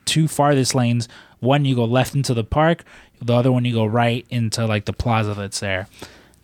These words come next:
And I'm just like, "I don't see any fucking cars turning left." She's like, "What?" I was like, "There are no cars turning left. Everyone is going fucking straight forward." I'm like, "Huh?" And I was like, "And all the cars coming in this way,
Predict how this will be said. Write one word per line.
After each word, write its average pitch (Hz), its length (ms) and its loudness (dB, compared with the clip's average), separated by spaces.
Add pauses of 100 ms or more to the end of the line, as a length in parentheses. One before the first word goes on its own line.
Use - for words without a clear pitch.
(140)
And 113 120 0
I'm 120 120 2
just 117 200 0
like, 98 260 -2 (680)
"I 120 40 0
don't 147 160 4
see 151 100 4
any 135 120 6
fucking 117 360 -2
cars 107 320 0
turning 101 300 0
left." 95 440 -4 (840)
She's - 220 -2
like, 107 120 2
"What?" 131 280 0
I 135 40 -4
was 113 120 -4
like, 107 220 -6
"There 120 200 0
are 110 60 0
no 127 360 0
cars 143 380 0
turning 120 240 -2
left. 107 320 -2
Everyone 127 380 2
is 110 100 -2
going 113 340 0
fucking 107 400 -4
straight 113 500 0
forward." 101 440 0 (720)
I'm 104 160 0
like, 95 160 -2
"Huh?" 131 300 0
And 113 100 -2
I 113 40 2
was 107 100 -2
like, 107 100 -4
"And 120 80 -4
all 139 180 0
the 147 100 0
cars 139 440 0
coming 135 380 0
in 113 140 0
this 143 240 0
way, 202 260 0